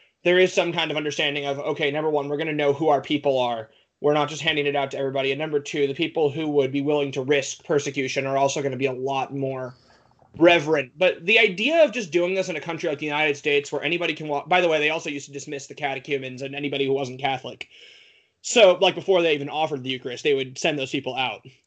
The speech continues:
So the idea, what we do today, where just anybody can walk into a Catholic Mass, the,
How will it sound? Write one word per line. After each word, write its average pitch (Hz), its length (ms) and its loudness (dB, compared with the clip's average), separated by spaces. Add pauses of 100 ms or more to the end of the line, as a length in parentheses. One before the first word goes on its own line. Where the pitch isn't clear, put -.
(360)
So 214 400 6
the 226 160 2
idea, 226 240 -2
what 277 100 -4
we 330 80 -4
do 349 220 -4
today, 185 340 2
where 185 100 2
just 160 160 -10
anybody 190 300 -2
can 180 140 -8
walk 156 240 -8
into 147 140 -8
a 139 40 -12
Catholic 143 380 -6
Mass, 139 420 -8
the, 147 160 -10